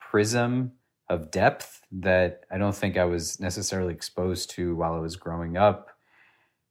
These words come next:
where I just didn't have those questions in mind necessarily. It just now started to, I think, in this formative period of my identity,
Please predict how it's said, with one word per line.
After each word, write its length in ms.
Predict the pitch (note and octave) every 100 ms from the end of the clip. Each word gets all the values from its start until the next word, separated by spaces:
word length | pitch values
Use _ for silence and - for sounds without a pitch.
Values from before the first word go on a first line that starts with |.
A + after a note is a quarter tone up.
| _
where 140 | A2+
I 40 | B2
just 180 | C3
didn't 180 | C3+ B2+
have 180 | B2 G2+
those 160 | F2+ -
questions 640 | - G2 F#2+ F#2 E2+ E2
in 100 | D#2+
mind 340 | D#2+ E2 E2+
necessarily. 760 | E2+ E2+ F2 - E2+ E2+ E2 F2
It 140 | F#2
just 400 | - F#2 - -
now 200 | G#2 F#2
started 380 | F2 - F#2 F2+
to, 360 | F2 F#2 F2+ F2 - _ _ _ -
I 80 | F#2+
think, 240 | - E2+
in 100 | F2+
this 140 | E2+
formative 480 | - G#2 G2 F2+ F2
period 240 | - B2 G2+
of 40 |
my 100 | F2+
identity, 600 | E2+ F2 F2 E2+ E2+ E2+